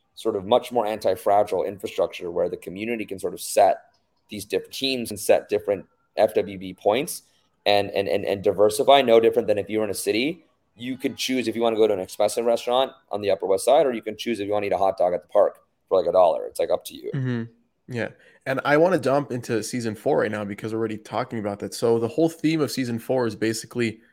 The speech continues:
Speaker 2: defined by the strength and independence of our local parts, right? That's how you kinda summarized it in, in Discord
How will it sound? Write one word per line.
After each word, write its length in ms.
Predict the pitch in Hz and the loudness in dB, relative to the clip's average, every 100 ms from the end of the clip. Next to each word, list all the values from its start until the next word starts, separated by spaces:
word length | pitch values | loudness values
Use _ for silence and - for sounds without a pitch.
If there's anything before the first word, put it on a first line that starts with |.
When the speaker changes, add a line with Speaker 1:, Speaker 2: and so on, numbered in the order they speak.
| _ _ - | _ _ -10
Speaker 2:
defined 680 | 110 - 131 165 196 190 127 | -6 0 2 2 2 -2 -2
by 120 | 113 | -4
the 100 | 110 | -2
strength 500 | - 143 175 165 - | -4 -2 -2 -4 -6
and 100 | 120 | -6
independence 540 | 113 110 123 123 123 - | -2 -2 0 0 -2 -6
of 120 | 113 | -4
our 80 | 107 | -2
local 280 | 104 104 - | -2 -4 -10
parts, 480 | - 82 - - - | -12 -14 -14 -20 -6
right? 160 | 110 - | -4 0
That's 200 | 123 139 | -2 -2
how 80 | |
you 160 | 135 123 | -4 -4
kinda 240 | - 120 | -4 -4
summarized 560 | 113 113 107 101 101 101 | -2 -2 0 0 -2 -6
it 80 | 107 | -6
in, 200 | 104 98 | -6 -6
in 140 | 107 101 | -8 -6
Discord 480 | 104 - 95 90 | -6 -4 -4 -4